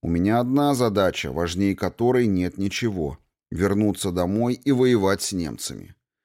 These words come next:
Этой задаче и следует подчинить все, не маясь тягостными раздумьями.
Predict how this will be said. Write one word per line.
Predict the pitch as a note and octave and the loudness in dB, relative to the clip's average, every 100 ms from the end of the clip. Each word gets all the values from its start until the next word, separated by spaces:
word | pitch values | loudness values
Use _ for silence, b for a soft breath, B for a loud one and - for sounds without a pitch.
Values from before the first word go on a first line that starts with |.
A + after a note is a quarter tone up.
| _ _ - | _ _ -4
Этой | - D3+ D#3+ D#3+ | 2 2 2 2
задаче | C#3 C3 A#2+ C#3+ - D3+ | 2 2 4 2 0 -4
и | B2 | -4
следует | - A#2+ C3+ C#3+ A#2+ A2 - | -6 -2 -2 0 2 2 0
подчинить | G#2+ F#2+ - A2 G#2+ G2 - | -6 -6 -4 0 2 0 -4
все, | - - B2 C#3+ - | -8 -2 2 2 2
не | C3 B2 | 2 4
маясь | A2+ G#2 A2 A#2 A2 | 4 2 2 0 -2
тягостными | - G2 F2 E2+ F2 - F2 F2 | -4 0 0 0 -4 -2 -2 0
раздумьями. | F2 E2+ D#2 E2+ C#2+ B1+ G1+ G1+ | 2 0 -2 -6 -6 -10 -14 -16